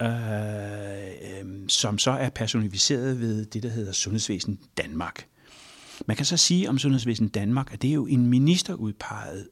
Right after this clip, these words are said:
øh, samling af eksperter og repræsentanter, som så skal tegne det øverste, stå for det øverste ansvar for, for sundhedsvæsenets udvikling og tegne sig for beslutningerne. Men der kan man jo igen sige, en ministerudpeget,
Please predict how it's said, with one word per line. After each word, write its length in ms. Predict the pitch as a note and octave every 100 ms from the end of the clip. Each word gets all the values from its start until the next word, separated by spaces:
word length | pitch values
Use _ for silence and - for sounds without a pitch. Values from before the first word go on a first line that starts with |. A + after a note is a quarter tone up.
| -
øh, 60 | A2 G#2 G2 F#2+ F#2+ _ - -
samling 560 | - G#2+ A2+ C#3+ C#3 - -
af 360 | G#2 G2 F#2+ -
eksperter 600 | - - A2+ F#2 C#3 - _ _
og 480 | A2 G#2 G2+ G2+ G2
repræsentanter, 680 | G2+ G2 G2 - B2 C3 C3+ - - -
som 180 | - A2
så 100 | C3+
skal 160 | - -
tegne 380 | - F#2+ A#2+
det 100 | C3
øverste, 580 | G#2+ A2 A#2+ A#2+ C3 G#2 - G#2+
stå 240 | A2 - C#3+
for 100 | B2+
det 220 | - F2
øverste 320 | B2 A#2+ -
ansvar 340 | G2 G2+ - G#2 -
for, 260 | - G#2+ G2
for 80 | A2
sundhedsvæsenets 640 | - G2+ G#2+ - G2+ F#2+
udvikling 500 | F#2+ G2+ G#2 - F#2+ - - - -
og 80 | -
tegne 280 | - G2+ A#2
sig 120 | A#2+
for 80 | G2+
beslutningerne. 640 | F#2+ - F#2 G2+ F#2+ G2 - - -
Men 100 | A#2
der 120 | D#3
kan 160 | D#3+ D#3+
man 80 | D3
jo 140 | B2
igen 300 | A2+ B2 C#3
sige, 560 | C3+ - G#2+ A2+ - -
en 120 | B2
ministerudpeget, 1120 | A#2 C3 D3+ - - G#2 - G#2 G2 - G#2